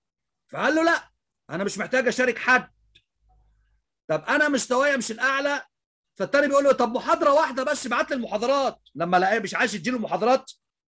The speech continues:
بيقول له: "طب محاضره واحده بس، ابعت لي المحاضرات بتاعته". بص بقى. <clears throat> اللي هنا بيقول له بالسكرين اللي جاي بقى،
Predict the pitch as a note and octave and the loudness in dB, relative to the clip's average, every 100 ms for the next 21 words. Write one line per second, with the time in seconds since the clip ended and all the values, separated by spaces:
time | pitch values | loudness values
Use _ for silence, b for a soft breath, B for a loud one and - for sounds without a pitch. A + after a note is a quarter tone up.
0 | _ _ _ _ _ _ _ _ _ - | _ _ _ _ _ _ _ _ _ 0
1 | D4+ F4+ D#4+ C#4+ A#3+ D#4+ D#4+ C4 D4+ C4+ | 2 4 4 4 2 4 4 6 4 2
2 | A#3+ D4 C#4+ - G#3 D#4 D4 B3 G3 G#3+ | 0 0 0 -2 -4 -4 -4 -6 -4 -2
3 | C#4 A#3 C4+ B3+ - - _ _ _ - | -4 -2 0 0 0 -8 _ _ _ -2
4 | G#3+ - A#2+ G2 _ _ _ _ _ _ | 0 0 -4 -16 _ _ _ _ _ _
5 | _ _ _ _ _ _ _ _ _ _ | _ _ _ _ _ _ _ _ _ _
6 | _ _ _ _ _ _ _ _ _ _ | _ _ _ _ _ _ _ _ _ _
7 | _ _ _ _ _ _ _ _ _ - | _ _ _ _ _ _ _ _ _ -14
8 | F2+ D#2 - - _ _ _ _ - D#3 | -10 -8 -10 -18 _ _ _ _ -10 0
9 | B3+ D#4 C#4+ C#4+ C#4 - A3 C4 B3 A#3 | 2 4 4 2 0 -4 -4 -2 0 0
10 | C#4 D4 D#4+ | 0 -2 -6